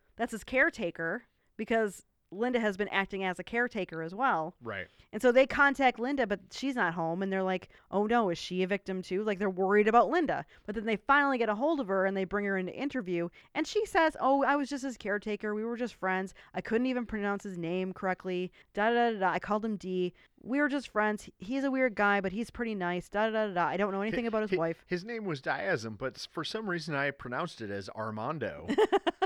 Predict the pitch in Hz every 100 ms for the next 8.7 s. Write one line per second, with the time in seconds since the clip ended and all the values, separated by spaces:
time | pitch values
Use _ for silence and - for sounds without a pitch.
0 | - 294 - 247 - 190 - - - -
1 | - - - - _ - 330 - 285 -
2 | - - - - - - 196 190 180 143
3 | _ _ - - 233 277 392 311 226 220
4 | 220 202 - 220 202 190 185 175 185 -
5 | - - 196 202 240 226 160 214 262 220
6 | 185 - 185 240 240 202 180 180 190 190
7 | 156 160 160 170 180 156 - 165 175 185
8 | 170 151 156 - 180 180